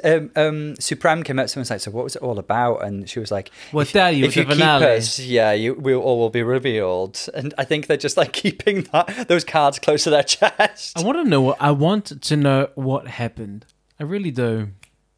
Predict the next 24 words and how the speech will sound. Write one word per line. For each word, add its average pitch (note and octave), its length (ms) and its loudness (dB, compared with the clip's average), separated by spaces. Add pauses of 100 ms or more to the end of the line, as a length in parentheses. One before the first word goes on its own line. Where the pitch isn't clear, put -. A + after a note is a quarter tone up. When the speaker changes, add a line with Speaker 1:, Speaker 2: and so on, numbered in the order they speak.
(260)
Speaker 2:
Just F3 160 -6
out C3 80 2
of A2+ 80 -6
curiosity. C3 380 -2
Did F3 140 -2
you C#4+ 60 4
know D#4+ 180 4
that, A#3+ 220 -2
um, E3+ 260 2
I E3 180 0
don't G#3+ 100 0
know F#3+ 60 0
if D3+ 60 -4
it's - 180 -4
true, G3+ 260 2
Ahura F3+ 600 2
and D3 380 0
Taze F3 320 -2
don't G#3 220 -2
live G3+ 220 -2
together A#3 360 -4
anymore? B3 540 -2 (220)
Speaker 1:
Oh, C#3+ 60 0
really? E3+ 480 -6